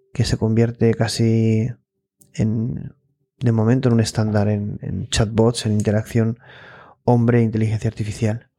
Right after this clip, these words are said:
A nivel global, hablamos de soluciones con un impacto brutal. Recordemos que chat G P T es la plataforma con, con el mayor crecimiento de usuar-, de usuarios en, en menor tiempo, ¿no? Tiene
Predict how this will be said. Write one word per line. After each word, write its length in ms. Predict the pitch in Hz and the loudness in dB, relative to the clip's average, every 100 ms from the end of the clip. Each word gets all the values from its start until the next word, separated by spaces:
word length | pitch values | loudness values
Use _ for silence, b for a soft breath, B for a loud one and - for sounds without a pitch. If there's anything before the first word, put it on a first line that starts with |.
| _ | _
A 100 | - | -6
nivel 280 | 113 110 117 | -2 2 4
global, 520 | 127 113 127 117 110 _ | 4 4 4 2 -4 _
hablamos 440 | 120 113 127 127 | -8 -8 -6 -6
de 60 | 120 | -8
soluciones 580 | - 113 113 127 110 - - - | -8 -10 -6 -8 -8 -12 -18 -6
con 120 | 113 | -2
un 40 | |
impacto 580 | 117 113 127 - 156 180 B B B B B | -2 0 -4 -2 -4 -4 B B B B B
brutal. 480 | 120 113 - 165 123 | 0 2 2 2 0
Recordemos 540 | 117 117 120 127 120 | -4 -2 0 0 -2
que 100 | 120 | -6
chat 160 | - 117 | -8 -8
G 140 | 120 | -6
P 100 | 120 | -6
T 140 | 113 127 | -4 -4
es 160 | 123 | -4
la 360 | 113 107 120 - _ _ _ | -4 -4 -6 -12 _ _ _
plataforma 640 | - 110 110 - 127 139 139 | -6 -4 -4 -2 0 0 -2
con, 460 | 117 110 107 123 - B B B B B B B B B B B B _ _ | -4 -4 -6 -10 -16 B B B B B B B B B B B B _ _
con 80 | - | -2
el 40 | 117 | 2
mayor 260 | 120 139 | 2 2
crecimiento 640 | 165 147 147 143 147 139 | 0 0 2 2 2 4
de 80 | 131 | 2
usuar-, 420 | 120 127 123 131 | 2 0 0 0
de 140 | 123 127 | 0 -2
usuarios 600 | 117 127 123 147 156 - | 0 2 2 4 2 0
en, 280 | 117 110 - | -4 -4 -4
en 100 | 110 | -4
menor 220 | 110 110 | -4 -4
tiempo, 380 | - 170 170 120 | -2 0 0 -4
¿no? 120 | 170 | -4
Tiene 300 | - 123 | -6 -8